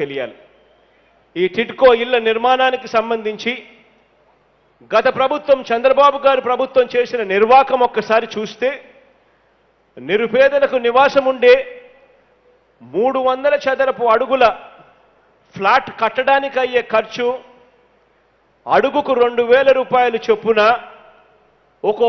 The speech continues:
ఫ్లాట్కు దాదాపుగా, ఒక్కో ఫ్లాట్కు దాదాపుగా ఐదు లక్షల డెబ్బై ఐదు వేల రూపాయలు కట్టడానికైతే,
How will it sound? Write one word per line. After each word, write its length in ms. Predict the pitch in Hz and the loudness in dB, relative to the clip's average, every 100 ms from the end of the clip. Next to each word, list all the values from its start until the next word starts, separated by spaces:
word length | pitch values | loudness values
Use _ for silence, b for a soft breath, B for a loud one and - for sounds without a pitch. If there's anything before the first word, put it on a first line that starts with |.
| 214 | 0
ఫ్లాట్కు 420 | 202 254 269 - 226 220 | 0 0 -2 -8 -2 0
దాదాపుగా, 600 | 240 254 247 220 233 262 220 - - - _ _ _ _ _ _ _ _ _ _ _ 160 | 2 2 0 -2 2 2 0 -10 -20 -20 _ _ _ _ _ _ _ _ _ _ _ -4
ఒక్కో 180 | 196 240 233 | 2 4 2
ఫ్లాట్కు 380 | 214 254 285 277 247 | 2 0 0 -4 0
దాదాపుగా 480 | 247 254 240 226 233 214 233 | 2 2 -2 -2 0 0 0
ఐదు 120 | 233 226 | -2 -2
లక్షల 280 | 214 220 214 202 | -4 -4 -4 -2
డెబ్బై 240 | 202 190 196 190 | -4 -2 -4 -4
ఐదు 140 | 180 196 | -4 -2
వేల 140 | 247 233 | 0 0
రూపాయలు 420 | 226 214 208 214 208 - - _ _ _ _ _ _ _ _ - | 2 0 0 0 -4 -8 -20 _ _ _ _ _ _ _ _ -10
కట్టడానికైతే, 920 | 151 - 185 202 226 220 190 196 | -10 -4 0 0 0 -4 -6 -2